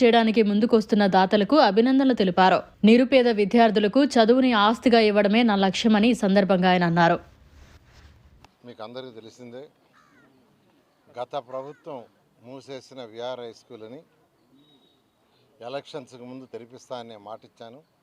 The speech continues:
Speaker 2: మాట ప్రకారమే ఆ స్కూలుని అటు మా పిల్లలు మరియు ఎన్సీసీ వాళ్ళిద్దరి యొక్క సహకారంతో దాన్ని పూర్తిగా దాదాపు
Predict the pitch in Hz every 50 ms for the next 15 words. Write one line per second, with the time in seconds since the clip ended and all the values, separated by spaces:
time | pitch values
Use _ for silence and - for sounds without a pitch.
0 | _ _ _ _ _ _ _ _ _ _ _ _ 101 104 113 127 127 143 123 113
1 | 127 120 _ 131 127 120 120 123 139 160 175 _ _ _ _ _ 113 120 117 _
2 | _ _ 131 127 135 135 123 113 110 110 107 110 117 _ _ _ _ _ _ _
3 | _ _ _ - 107 - 131 120 117 120 117 113 107 _ _ _ _ _ _ _
4 | _ 123 117 113 120 123 127 135 143 131 120 117 117 120 120 117 107 107 107 _
5 | - 113 104 _ - 117 110 110 113 _ _ _ _ _ _ _ _ _ _ _
6 | _ _ _ _ - 113 113 117 113 107 113 139 139 143 135 - 135 117 _ 120
7 | 113 113 - - 127 123 123 123 117 120 120 107 113 110 104 104 90 _ _ 120
8 | 120 110 _ 127 117 120 113 107 101 95 95 _ _ _ _ _ _ _ _ _
9 | _ _ 117 117 120 127 135 131 127 127